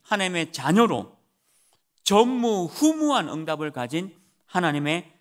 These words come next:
자녀입니다. 전에도 없었고 후에도 없는 이 기도의 능력을 가지고 있는 사람은 이 능력을 갖고 있는 거죠. 그래서 나와 나의 것,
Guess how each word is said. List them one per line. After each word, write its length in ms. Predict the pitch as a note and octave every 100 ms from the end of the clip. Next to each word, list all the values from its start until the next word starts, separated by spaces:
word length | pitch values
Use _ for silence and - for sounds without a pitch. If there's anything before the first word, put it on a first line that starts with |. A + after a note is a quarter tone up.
| _ _
자녀입니다. 800 | - D#3 G3+ F#3+ G#2+ F#2 - _ _ _ _ _ _ _ _ _ _ _ _ -
전에도 360 | A#3+ B3 G3
없었고 640 | E3 - D#3+ - F3+ G#3 _ _ _
후에도 420 | - C#4+ C#4 A3
없는 360 | A#2 A2 B2+ F#2+ _ _ _ _ _ -
이 280 | A#3 A3+
기도의 420 | - D4 D#4 C4 G#3+
능력을 460 | F#3 G3 F3+ E3+
가지고 380 | B2 A2+ D3 F3+
있는 180 | C#3 B2+
사람은 500 | C3+ D#3+ D3+ B2+ G2+ _ _ -
이 160 | G3+
능력을 400 | F#3 A#3 A3+ E3
갖고 280 | - B3+ -
있는 220 | B2 A2+
거죠. 380 | B2 A#2 G2+ F2 _ _ _ _ _ _ _ _ _
그래서 260 | A3 A3 G3
나와 600 | B2 B2+ G3+ C3+ - - _ _ _ _
나의 460 | A#2+ E3+ G3+ E3+
것, 200 | - C#3+